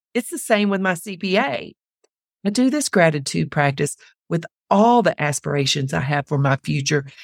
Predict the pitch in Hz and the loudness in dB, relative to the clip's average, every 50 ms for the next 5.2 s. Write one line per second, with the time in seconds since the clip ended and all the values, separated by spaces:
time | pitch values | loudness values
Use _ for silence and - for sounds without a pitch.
0 | - 208 - - 185 180 180 - - - - 190 202 233 262 262 240 - - - | -12 -4 0 2 2 2 2 -2 -4 -2 0 0 2 2 2 2 0 0 -2 -6
1 | - - 160 151 160 170 185 170 160 - 165 147 143 139 - 165 - - _ _ | -6 -2 0 2 2 2 2 0 0 0 -2 -2 -2 -2 -4 -6 -6 -6 _ _
2 | - 160 165 170 170 175 175 180 - - - 185 175 147 135 143 143 139 139 139 | 0 2 4 4 6 4 2 0 -4 -4 -4 -4 -2 0 2 2 2 4 2 0
3 | 139 139 _ _ - 135 135 135 131 131 117 98 92 - - - - _ _ _ | -2 -4 _ _ -2 0 2 2 2 2 0 -2 -6 -8 -12 -14 -18 _ _ _
4 | _ _ _ _ _ _ _ _ _ - - 196 202 202 - - 202 190 196 185 | _ _ _ _ _ _ _ _ _ 0 2 2 4 2 2 4 4 4 4 2
5 | 151 139 113 - | 0 -4 -6 -8